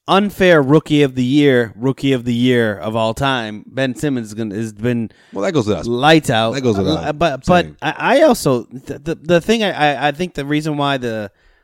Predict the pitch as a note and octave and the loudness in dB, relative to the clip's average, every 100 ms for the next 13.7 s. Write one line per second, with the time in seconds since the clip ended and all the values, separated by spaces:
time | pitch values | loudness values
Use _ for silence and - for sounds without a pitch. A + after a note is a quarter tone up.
0 | _ - - E3 D#3 A2+ B2 C#3+ A#2+ F#2 | _ -20 -6 -6 -4 -6 -4 -4 -4 -8
1 | F#2 G2 A2+ D3 F#3 F#3+ G#3+ G#3+ G#3+ A3 | -14 -6 -4 0 -2 0 -2 0 -2 -2
2 | B3 - _ _ _ _ - - D3+ D#3 | -4 -10 _ _ _ _ -20 -10 -8 -4
3 | F#3+ G#3+ A3 D#4+ C#4 B3+ B3+ E3+ F#3+ G3 | -4 -2 2 0 2 0 2 0 0 0
4 | C#3+ A#2 B2+ A#2+ A2+ G2+ C#3 - A2+ - | -2 -2 -2 -2 -4 -2 -2 0 -6 0
5 | D3 C3 A2+ A#2+ A#2 A2+ G#2 A2 C3 D3 | 0 0 -4 -4 -4 -6 -8 -10 -2 0
6 | C#3 D#3 C#3+ C3+ C3 B2+ G#2+ - D3 A2+ | 0 0 0 2 0 -2 -8 -6 -6 -4
7 | A#2+ D#3+ F3 F#3 G#2 - _ _ _ _ | -6 -6 -4 -4 -6 -12 _ _ _ _
8 | _ _ F#2 G#2+ D4 F4 E3+ C3+ - G2 | _ _ -4 6 6 6 2 0 -6 -6
9 | F3+ E3+ G#2 E2+ E2 - A#2 B2+ C3 C#3 | -4 -4 -6 -14 -16 -8 -2 0 2 0
10 | D3 - G2 G2 - _ _ _ C#3 D#3 | -4 -6 -8 -8 -12 _ _ _ -4 -2
11 | D#3+ C3 - _ _ F#2+ G2+ C3 D#3+ - | -2 -6 -20 _ _ _ -4 -4 -4 -8
12 | - _ - G#2+ A#2+ C#3+ - D3 C#3+ C#3 | -12 _ -20 -6 -4 -4 -4 -2 -2 -4
13 | C#3+ C3+ G2 G#2+ A2+ A2+ | -4 -4 -6 -4 -4 -6